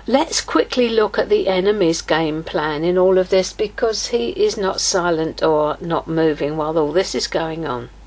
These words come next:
He has three main thrusts: penetration, demoralization, and subversion.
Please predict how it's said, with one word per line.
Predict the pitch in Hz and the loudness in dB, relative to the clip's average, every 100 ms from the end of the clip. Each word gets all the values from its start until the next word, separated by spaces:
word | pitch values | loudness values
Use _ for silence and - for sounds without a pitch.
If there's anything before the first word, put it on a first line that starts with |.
| - - - - - - - - | -20 -20 -20 -20 -20 -20 -20 -14
He | 202 | -2
has | 254 247 | 0 0
three | - 285 269 | 2 2 4
main | 254 247 247 | 4 4 2
thrusts: | 233 - 240 185 - - - - - - - - - - - - - - - - - - | -2 0 0 0 -2 -8 -8 -6 -6 -8 -14 -20 -20 -20 -20 -20 -20 -20 -20 -20 -18 0
penetration, | 220 277 277 - 208 196 - 214 254 285 - - - - - | 4 4 2 2 2 2 0 0 -2 -4 -10 -20 -20 -20 -2
demoralization, | 185 202 262 254 180 165 160 - 160 165 - 190 240 240 - - 165 | -2 2 4 4 4 4 2 2 2 2 0 -2 -2 -8 -20 -20 -6
and | 175 202 208 | 0 0 0
subversion. | - 214 196 190 175 170 156 135 | 0 0 4 4 4 2 -4 -6